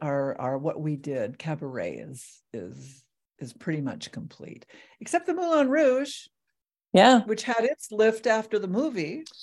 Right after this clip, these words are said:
Speaker 2: That, yeah, definitely helped <laughs> matters. There's a few more in Paris. I've been learning of other ones
Speaker 1: Crazy
Speaker 2: too.
Speaker 1: Horse.
Speaker 2: Crazy
Speaker 1: Crazy
Speaker 2: Horses
Speaker 1: Horse is
Speaker 2: don't
Speaker 1: still open.
Speaker 2: Paradis La Tante, but I think,
Speaker 1: Mm-hmm.
Speaker 2: and then Royal Palace, but I think Nouveau Love, I don't know if it's coming back. That's been there forever. So covid definitely,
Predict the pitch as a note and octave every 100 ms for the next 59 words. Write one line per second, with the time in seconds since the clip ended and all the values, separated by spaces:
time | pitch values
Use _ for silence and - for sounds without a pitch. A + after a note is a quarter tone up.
0 | - - G3 G#3 F#3 G3+ F#3 F#3 F3 E3
1 | E3+ E3 - - A3+ G3 - F#3 - -
2 | - - - D#4 E4 F4+ G4 F4 F#4+ -
3 | G3 G#3+ G#3 A3+ B3 D4+ A#3 F#3+ - G#3
4 | G#3 E3 E3 C#3+ E3+ A3+ A#3 C4+ F3 E3
5 | A#3 - - - _ _ G#3 A3 A3 A#3
6 | A#3 A#3 A3+ G#3 F3 D#3 D3 B2+ G#3 G#3
7 | G#3+ G3+ G3+ - F#3 F#3+ G#3 F#3+ F#3 A3
8 | A#3+ A#3 - - G3 E3 F3 F3 G3 G#3
9 | G3 G3 G3 G3 F#3 G3 G3+ G3 F#3 G#3+
10 | G#3+ G3+ F#3+ F#3+ F#3 F#3+ F3 F3+ F3 -
11 | E3+ D#3+ D3+ D3+ G#3+ - E3+ E3+ - -
12 | F#3 F3 - E3 E3 F3 - E3 D#3 D#3
13 | A#3 A#3+ G3 E3 F#3 F#3+ F3+ E3 E3+